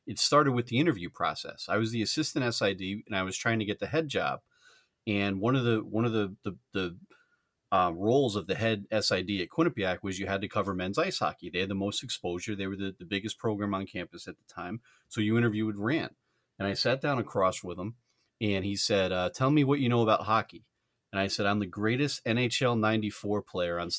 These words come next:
on the Sega Genesis of all time." And he laughed. He goes, "Are you talking about video games?" And I said, "Listen, coach,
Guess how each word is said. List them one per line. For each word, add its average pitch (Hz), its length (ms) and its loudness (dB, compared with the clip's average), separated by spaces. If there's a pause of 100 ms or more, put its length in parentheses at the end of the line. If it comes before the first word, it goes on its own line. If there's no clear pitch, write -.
on 95 100 0
the 92 60 -4
Sega 98 360 0
Genesis 92 520 -2
of 85 100 -10
all 87 180 0
time." 82 360 -6 (1600)
And 110 160 4
he 120 80 4
laughed. 113 380 6
He 104 100 0
goes, 95 180 0
"Are 101 60 2
you 139 140 0
talking 202 320 -2
about 175 200 2
video 151 320 4
games?" 180 360 0
And 98 100 -2
I 98 60 0
said, 101 200 -4
"Listen, 110 300 -2
coach, - 360 -6